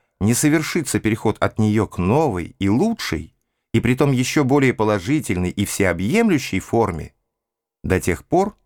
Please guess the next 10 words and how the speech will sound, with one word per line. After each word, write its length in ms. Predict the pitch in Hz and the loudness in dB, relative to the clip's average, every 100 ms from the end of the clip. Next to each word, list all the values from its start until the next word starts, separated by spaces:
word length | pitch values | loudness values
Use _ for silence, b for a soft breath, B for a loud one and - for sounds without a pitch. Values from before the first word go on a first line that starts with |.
| _ _ _ _ | _ _ _ _
католичество 720 | - - 139 226 - 175 - 147 | -2 0 2 0 -2 -4 -2 -2
сохранит 600 | 160 - 135 127 104 - | -2 0 0 0 0 -2
и 100 | 104 | -4
свою 520 | 95 95 101 95 - _ _ _ _ _ - | 0 0 2 -2 -6 _ _ _ _ _ 0
условную 760 | 127 - 120 131 95 90 82 | 0 2 2 2 2 -2 -4
силу, 580 | 73 - 165 214 196 190 _ _ _ _ _ _ | -6 -4 -2 0 0 -4 _ _ _ _ _ _
и 100 | - | -4
своё 380 | 95 87 87 92 | -2 0 2 0
условное 800 | 92 - - 107 170 160 151 147 | -2 -4 -2 0 0 0 -2 -4
право. 560 | - 87 82 73 78 | -4 -2 -2 -2 -8